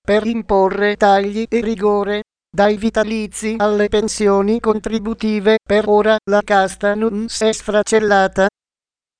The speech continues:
Ventisette settembre duemiladodici.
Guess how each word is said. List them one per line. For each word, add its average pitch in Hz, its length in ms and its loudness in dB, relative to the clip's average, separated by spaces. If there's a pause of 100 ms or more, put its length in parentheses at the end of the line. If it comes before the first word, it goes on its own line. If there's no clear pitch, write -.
Ventisette 214 840 -2
settembre 208 760 0
duemiladodici. 208 1200 -2